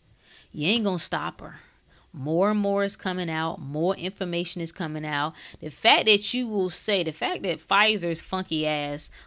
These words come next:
would say that they were coming out with some additional treatment. See, if you give somebody something and you're calling it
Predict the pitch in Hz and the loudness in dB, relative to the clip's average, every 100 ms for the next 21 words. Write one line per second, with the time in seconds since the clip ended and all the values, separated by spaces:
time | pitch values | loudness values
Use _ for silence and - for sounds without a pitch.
0 | - 160 143 - - 214 185 156 151 175 | -10 -6 -2 0 4 6 6 4 0 0
1 | 160 - - 277 285 240 185 175 165 - | 0 -6 -4 -2 0 0 2 2 0 -4
2 | 175 180 - - 180 165 151 147 151 - | -4 -4 -2 -2 -2 -2 -4 -6 -10 -18
3 | - 180 160 143 208 269 - 226 185 175 | -6 -2 -2 0 2 2 2 0 -2 -2
4 | - - 262 190 139 135 - _ - - | -4 -2 -2 -4 -10 -14 -14 _ -18 -18
5 | _ _ _ _ _ _ _ _ _ - | _ _ _ _ _ _ _ _ _ -20
6 | - _ - - - - 285 208 190 226 | -20 _ -20 -12 -2 4 6 6 2 4
7 | 339 202 233 339 320 285 233 202 180 165 | 4 4 4 6 6 2 6 8 6 4
8 | - 202 175 - 156 160 151 151 202 202 | 2 0 -2 -4 -6 -6 -6 -2 -2 -2
9 | - - 247 254 247 196 156 143 - - | -8 4 8 8 6 2 0 -4 -6 -10
10 | - | -16